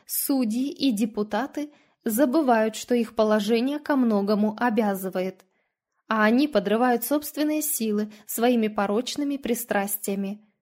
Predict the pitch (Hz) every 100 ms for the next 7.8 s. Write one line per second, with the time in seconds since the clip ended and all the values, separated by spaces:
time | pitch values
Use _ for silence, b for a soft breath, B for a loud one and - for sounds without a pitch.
0 | _ _ _ _ _ 214 277 302 349 370
1 | 277 277 269 269 233 233 214 - - 240
2 | 302 B - 233 247 233 - 233 247 277
3 | 302 294 269 254 240 254 202 285 285 302
4 | 233 185 180 196 b b 233 247 - -
5 | 285 339 - 220 208 - 196 196 b b
6 | 247 240 285 311 330 311 311 269 202 214
7 | 226 247 208 240 208 180 202